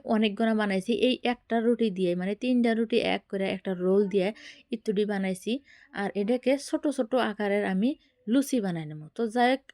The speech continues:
আমি লুচিগুনা বেলে নিছি, লুচিগুনা বেলতে আমি দেখান পারি নাই। তো এই যে সুন্দর সুন্দর করে লুচি পাতলা পাতলা করে বানা নিছি। আর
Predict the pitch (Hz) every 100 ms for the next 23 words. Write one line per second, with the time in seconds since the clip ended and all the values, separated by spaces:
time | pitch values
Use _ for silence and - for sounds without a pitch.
0 | - 196 214 240 - 226 214 208 196 214
1 | 202 190 180 196 202 196 196 190 185 202
2 | 190 185 180 175 180 196 208 196 190 180
3 | 240 - - - - 226 214 196 196 247
4 | 233 - 202 202 202 202 214 214 214 214
5 | 208 196 196 190 190 190 190 190 185 180
6 | - 226 302 - _ _ _ _ _ _
7 | _ _ -